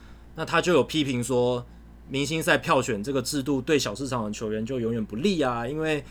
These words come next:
呃，小市场的球队球迷就比较少啊，比较少人帮我们投票啊，那我们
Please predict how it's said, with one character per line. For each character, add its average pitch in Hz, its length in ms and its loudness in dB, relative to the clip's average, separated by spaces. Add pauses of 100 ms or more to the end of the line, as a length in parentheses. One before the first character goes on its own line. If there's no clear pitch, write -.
(220)
呃， 117 160 -2
小 117 140 0
市 147 100 -2
场 151 140 6
的 123 60 2
球 131 160 2
队 147 100 6
球 160 140 2
迷 170 80 -2
就 185 100 4
比 151 80 2
较 175 100 8
少 143 220 6
啊， 135 260 8
比 131 80 -2
较 151 120 4
少 123 180 2
人 117 100 0
帮 139 80 0
我 139 60 0
们 123 80 -4
投 120 160 -4
票 180 220 4
啊， 143 360 8 (360)
那 165 260 0 (380)
我 131 100 -2
们 131 320 0